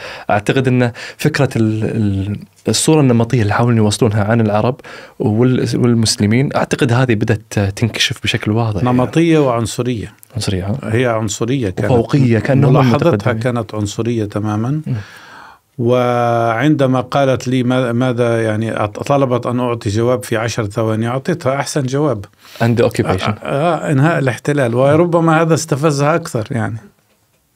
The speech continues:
Speaker 1: الله يحفظك دكتور. دكتور، احنا مهم بالنسبة لنا، آه، ان احنا عادة في بدون ورق نخوض في نقاشات،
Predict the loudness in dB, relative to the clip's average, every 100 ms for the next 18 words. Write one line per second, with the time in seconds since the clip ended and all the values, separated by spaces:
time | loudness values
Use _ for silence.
0 | _ -20 -12 -2 0 0 -2 -4 -4 0
1 | -2 -2 -8 -4 2 2 4 2 0 -2
2 | 2 4 4 2 2 2 4 2 2 2
3 | 2 2 2 2 4 2 0 -2 0 0
4 | 0 0 2 2 2 0 0 0 0 0
5 | 0 2 2 0 -2 0 -2 0 0 -2